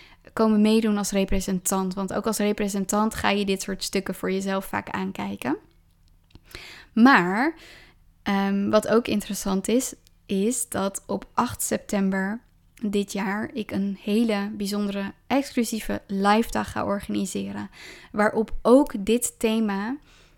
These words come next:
meegenomen zal worden. Ik ga nog niks ver-, verklappen over de inhoud. Ik hou het expres een beetje vaag. Ik denk dat de mensen die voelen van, "Ik wil hierbij zijn, ehm, ik heb interesse in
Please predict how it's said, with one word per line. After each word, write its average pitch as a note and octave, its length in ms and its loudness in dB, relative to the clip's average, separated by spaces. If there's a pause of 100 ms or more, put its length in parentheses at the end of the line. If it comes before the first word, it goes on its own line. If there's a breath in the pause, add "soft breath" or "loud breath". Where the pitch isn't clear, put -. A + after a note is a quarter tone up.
(160)
meegenomen G3+ 840 0
zal F#3+ 200 -8
worden. F#3 320 -10 (320 loud breath)
Ik - 160 -6
ga A#3 140 -2
nog A3 160 -2
niks A#3 240 2
ver-, C4 300 -4
verklappen C4 540 0
over A#3+ 220 4
de A#3+ 100 0
inhoud. G3+ 440 -2
Ik - 140 -8
hou G#3 200 2
het A#3+ 100 2
expres - 480 0
een B3+ 100 6
beetje G#3 280 -2
vaag. G3+ 440 -2 (320 loud breath)
Ik G#3 200 -6
denk A3 180 0
dat G#3+ 140 -2
de A3 60 -4
mensen G#3+ 380 0
die G#3 160 -4
voelen A3+ 400 2
van, G3+ 240 -8
"Ik G#3+ 160 -6
wil G#3+ 160 0
hierbij G3+ 520 0
zijn, F#3+ 440 -2 (400 loud breath)
ehm, F#3+ 440 -4
ik G#3+ 140 -4
heb A3+ 140 -2
interesse G#3+ 520 -4
in G3+ 320 -4